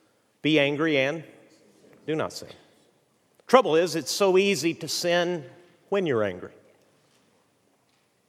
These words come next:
You can be, you can sin in several ways regarding anger. You can be angry for the wrong things. Ask anybody who's ever got a ticket. The poor man, the poor woman pulling them over is invariably some kind of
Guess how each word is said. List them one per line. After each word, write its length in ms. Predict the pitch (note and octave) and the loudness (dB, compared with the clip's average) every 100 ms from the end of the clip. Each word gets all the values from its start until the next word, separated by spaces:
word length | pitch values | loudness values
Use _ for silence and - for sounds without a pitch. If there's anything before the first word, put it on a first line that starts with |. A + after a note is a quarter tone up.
| _ | _
You 140 | D#3+ | -2
can 120 | F#3 | 0
be, 200 | F3 F3+ | 2 2
you 180 | E3 F3+ | 2 -4
can 140 | - E3 | -4 -4
sin 260 | - F#3+ | 0 2
in 80 | F3+ | 2
several 440 | E3 F#3+ F#3 F3 | 2 2 4 2
ways 300 | C3 B2+ B2 | 4 2 2
regarding 420 | B2+ A#2+ C#3+ C#3 C#3 | 0 2 2 2 0
anger. 340 | D#3+ D#3+ B2+ | 0 0 0
You 360 | C3 C#3 D3+ D3+ | -2 0 -2 0
can 180 | E3+ | 0
be 500 | D#3 D#3 D#3+ D3+ - - - _ _ _ _ _ _ _ | 0 2 0 -2 -12 -20 -20 _ _ _ _ _ _ _
angry 360 | E3 F3+ E3+ E3+ | 2 2 0 -2
for 120 | E3+ | -2
the 80 | D3+ | 0
wrong 260 | D3 D3 | 0 0
things. 500 | C#3 D#3+ G#2+ F2+ - - _ _ _ _ - _ _ _ _ | -2 -4 -4 -8 -14 -18 _ _ _ _ -20 _ _ _ _
Ask 240 | A3 A3 G#3 | 2 2 2
anybody 340 | G3 D#3+ D#3 | 2 2 2
who's 180 | D3+ C3+ | 0 2
ever 200 | D3+ D3 | 2 2
got 160 | D3 | 0
a 20 | C3+ | 0
ticket. 420 | B2 G2+ - - - _ _ C#4 B3+ C#4 - - - - - - A5 A5 - - - - - _ _ _ _ _ _ _ _ | -4 -6 -10 -18 -20 _ _ -20 -20 -20 -20 -20 -20 -20 -20 -20 -20 -20 -20 -20 -20 -20 -20 _ _ _ _ _ _ _ _
The 100 | - | -12
poor 220 | A#2 E3+ F3 | 2 4 6
man, 260 | F3 F3+ | 4 4
the 80 | D#3 | 2
poor 240 | - F3+ | 4 4
woman 320 | E3 E3 E3+ D#3+ | 6 4 4 2
pulling 300 | E3 F3 E3 | 2 2 2
them 140 | D#3+ | 4
over 300 | D#3+ D#3 E3 | 4 4 2
is 280 | E3 E3+ D3+ | 2 0 0
invariably 600 | F#3 E3+ D3+ C#3 B2+ C3+ | 0 2 4 2 0 -4
some 280 | - C#3+ D3+ | -2 -4 -4
kind 380 | D3 C#3 C#3 | -4 -2 -4
of 100 | B2+ | -6